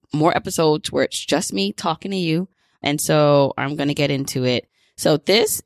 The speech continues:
is episode one hundred. So if you want any of the episode show notes, you can go to journey to launch dot com slash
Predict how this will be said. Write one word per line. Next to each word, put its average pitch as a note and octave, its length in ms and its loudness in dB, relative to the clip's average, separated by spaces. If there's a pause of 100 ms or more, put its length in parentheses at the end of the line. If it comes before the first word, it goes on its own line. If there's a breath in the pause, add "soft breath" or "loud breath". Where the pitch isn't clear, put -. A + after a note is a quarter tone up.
is E3+ 480 4 (100)
episode F3 920 2 (420 soft breath)
one C3 460 -4
hundred. G#3+ 1080 -2 (200)
So E3+ 240 2
if E3 100 -2
you E3+ 80 0
want F3 160 4
any F#3 120 2
of F3+ 40 4
the F3+ 140 4
episode D#3 340 -2
show A3 160 4
notes, G3 340 2
you F3+ 60 -6
can D3+ 120 -4
go D3 120 4
to C#3+ 180 -6
journey C#3+ 300 0
to C#3+ 140 -4
launch C#3+ 500 0
dot C3+ 240 0
com C#3+ 440 0
slash C#3 520 -2